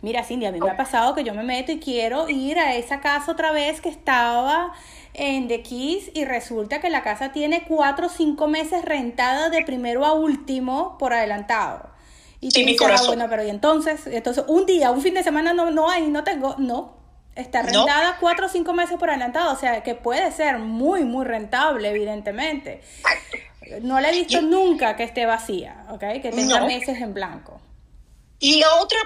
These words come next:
Speaker 2: pregunta que siempre hacen mucho, y quiero que mis colegas estén pendientes de esto, porque se lo va a preguntar el inversionista. ¿Cuánto me cobra Airbnb?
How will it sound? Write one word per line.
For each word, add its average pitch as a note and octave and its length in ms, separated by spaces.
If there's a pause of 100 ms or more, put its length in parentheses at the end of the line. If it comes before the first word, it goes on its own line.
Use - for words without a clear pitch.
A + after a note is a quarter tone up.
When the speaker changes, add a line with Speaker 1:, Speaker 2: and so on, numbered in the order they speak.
Speaker 2:
pregunta E4 480
que C4+ 120
siempre D4 420
hacen D4+ 340
mucho, A#3+ 520
y B3+ 120
quiero C#4+ 240
que D4+ 120
mis C4 160
colegas B3+ 420
estén A#3+ 320
pendientes A3 500
de F3 140
esto, - 240
porque A#3 220
se B3+ 120
lo A3 100
va A#3+ 100
a A#3+ 60
preguntar C4 360
el A#3 80
inversionista. G#3+ 760 (840)
¿Cuánto F4+ 560
me D#4+ 220
cobra D#4+ 600
Airbnb? A#3+ 680